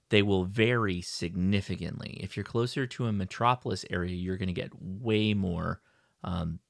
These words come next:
pirate radio stations. A lot of the frequency spaces, though, that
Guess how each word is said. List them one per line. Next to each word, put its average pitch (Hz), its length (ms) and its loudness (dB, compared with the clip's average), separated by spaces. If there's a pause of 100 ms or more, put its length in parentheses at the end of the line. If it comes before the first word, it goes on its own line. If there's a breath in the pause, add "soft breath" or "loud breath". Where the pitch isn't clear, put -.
(160)
pirate 87 320 -2
radio 82 320 -4
stations. - 640 -10 (960)
A 120 80 6
lot 113 260 8
of 151 100 4
the 113 120 2
frequency 123 760 0
spaces, - 600 -8
though, 90 360 -4 (440 soft breath)
that 92 280 2